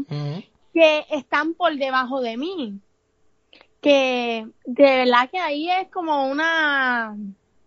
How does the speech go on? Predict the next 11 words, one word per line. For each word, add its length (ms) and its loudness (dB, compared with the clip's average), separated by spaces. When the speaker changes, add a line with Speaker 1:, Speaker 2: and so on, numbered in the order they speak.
Speaker 2:
pues, 280 0
de 120 -2
favoritismo 960 -2
y 100 -6
pues 200 -4
también 520 -8
de, 640 0
de 200 0
discrimen 680 -4
contra 400 2
mí 220 -2